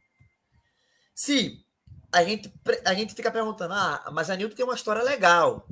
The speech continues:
a Nilton conseguiu." Se pra gente isso é o suficiente, acabou, pô. A gente precisa parar de debater isso, assim. Não existe, é, a, a vida de Anilton é a vida de Anilton, pô. A vida de Mano é a vida de Mano.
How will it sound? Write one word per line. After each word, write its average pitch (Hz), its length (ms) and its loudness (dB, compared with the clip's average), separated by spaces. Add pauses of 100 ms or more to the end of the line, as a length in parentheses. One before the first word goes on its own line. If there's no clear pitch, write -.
(180)
a - 80 -20
Nilton 165 160 -14
conseguiu." 160 640 0 (1080)
Se - 180 0
pra 269 200 2
gente 196 240 -4
isso 208 200 -2
é 220 100 4
o 247 60 4
suficiente, 175 640 0
acabou, 202 340 -8
pô. - 80 -20 (1200)
A 143 60 -12
gente 170 140 -12
precisa 214 400 -2
parar 190 440 -4
de 214 80 -14
debater 233 440 -2
isso, 247 320 0
assim. - 260 -6 (400)
Não 214 160 2
existe, 185 760 4 (420)
é, 131 680 -2
a, 143 240 4
a 151 60 0
vida 160 120 -8
de 180 60 0
Anilton 202 320 8
é - 20 6
a 262 40 -2
vida 254 120 -6
de 247 80 -2
Anilton, 262 420 -6
pô. 214 200 -14 (920)
A 139 100 -2
vida 165 160 -2
de 185 100 -8
Mano 175 220 -4
é - 20 -4
a 196 40 -4
vida 160 140 -8
de 147 100 -12
Mano. 110 360 -14